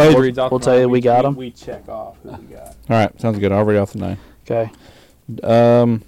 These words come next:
Speaker 3: Yankees, Blue Jays, Angels, Oakland Athletics, the Seattle Mariners, the New York Mets,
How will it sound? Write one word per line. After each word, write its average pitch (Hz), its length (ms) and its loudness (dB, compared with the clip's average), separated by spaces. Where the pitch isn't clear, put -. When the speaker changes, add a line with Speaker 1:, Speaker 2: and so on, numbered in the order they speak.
Speaker 3:
Yankees, 139 640 0
Blue 123 220 4
Jays, 127 500 2
Angels, 117 580 0
Oakland 110 320 -2
Athletics, 113 640 -2
the - 80 -16
Seattle 101 340 0
Mariners, 104 580 -4
the - 60 -12
New 95 160 -6
York 98 300 -2
Mets, - 540 -4